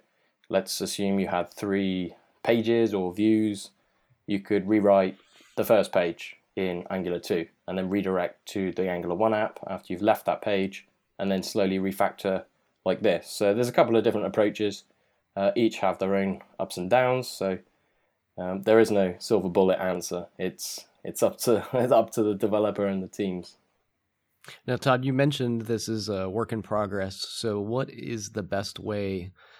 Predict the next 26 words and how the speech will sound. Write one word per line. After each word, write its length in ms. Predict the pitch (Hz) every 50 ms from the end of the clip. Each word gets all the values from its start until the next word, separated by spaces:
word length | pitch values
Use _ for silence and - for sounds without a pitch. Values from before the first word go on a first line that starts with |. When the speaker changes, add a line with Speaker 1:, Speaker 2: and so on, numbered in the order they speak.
| _ _ _ -
Speaker 2:
uh, 200 | - 95 92 90
for 200 | 87 - - 110
somebody 640 | 95 - - 117 110 101 110 104 107 104 101 101 101
to 300 | 101 - - 98 98 98
find 340 | 98 - 107 98 98 104 104
out 280 | 98 95 - - - _ _ _ -
when, 580 | 104 104 101 98 95 95 95 95 95 95 95 - _ _ _ _ _ - 151
uh, 280 | 98 95 90 90 90 90
the 100 | 90 -
project 420 | - - 98 95 95 101 - -
has 120 | 107 80
been 140 | 95 101 95
updated 720 | 95 92 92 - - 98 95 95 95 92 90 90 90 90 90
or 160 | - 92 90 90
a 60 | 90
new 400 | 95 98 95 95 95 92 92 - _ - _
guide 300 | - 95 90 90 95 92
has 120 | 90 -
come 220 | - - 98 98
out? 200 | 95 92 92 95 - _ _ _ _ _ _ _ _ _ _ _ - _ _ _ - - _ _ _ _ _ - - - _
Speaker 1:
Yeah, 200 | 135 139 147 143
so 140 | 139 - 143
we're 120 | 147 151
working 340 | 143 165 160 147 - 143 139
on, 220 | 135 127 123 120
um, 400 | 117 117 117 117 113 113 113 107